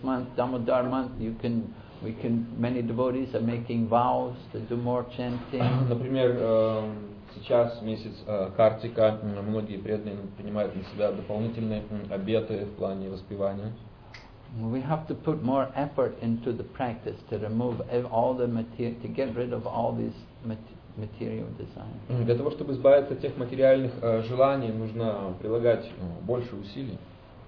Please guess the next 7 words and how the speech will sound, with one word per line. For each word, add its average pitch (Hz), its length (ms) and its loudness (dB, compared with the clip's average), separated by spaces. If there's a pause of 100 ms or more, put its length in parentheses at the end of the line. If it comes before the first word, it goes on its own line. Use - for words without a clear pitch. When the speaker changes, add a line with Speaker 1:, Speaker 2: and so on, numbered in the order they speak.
(1700)
Speaker 1:
Material 135 760 0
desires 135 560 2
are 127 100 0
going 139 200 0
to - 140 -8
be 139 100 0
there. 156 320 2